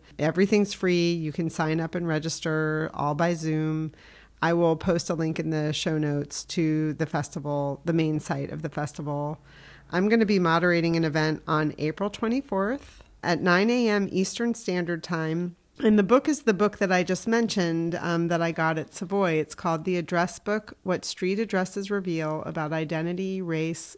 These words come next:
Wealth, and Power by Deirdre Mask. It's really interesting because she talks about how street addresses, we think that they were put in place so we could find our way,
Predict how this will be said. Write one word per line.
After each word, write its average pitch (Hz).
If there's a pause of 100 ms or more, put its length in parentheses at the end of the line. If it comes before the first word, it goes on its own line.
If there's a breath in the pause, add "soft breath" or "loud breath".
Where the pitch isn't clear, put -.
Wealth, 160 (100)
and 185
Power 151
by 156
Deirdre 170
Mask. 151 (560 loud breath)
It's 226
really 339
interesting 190
because 170
she 196
talks 208
about 165
how 160
street 202
addresses, 160 (140)
we 185
think 285 (100)
that 165
they 175
were 165 (100)
put 208
in 170
place 165
so 175
we 165
could 156
find 190 (640 soft breath)
our 175
way, 170